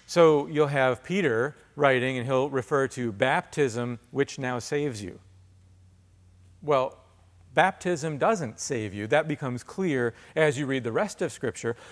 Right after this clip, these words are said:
but it's so closely associated with the thing that it represents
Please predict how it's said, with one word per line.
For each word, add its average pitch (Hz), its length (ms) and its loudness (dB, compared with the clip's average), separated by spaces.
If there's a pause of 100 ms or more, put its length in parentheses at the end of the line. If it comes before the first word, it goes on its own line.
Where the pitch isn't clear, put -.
(120)
but 180 140 4
it's 170 180 -2
so 226 400 2
closely 190 640 -4
associated 135 920 -2
with 147 240 2
the 135 100 0
thing 202 400 -6
that 170 140 0
it 156 100 2
represents 139 800 -2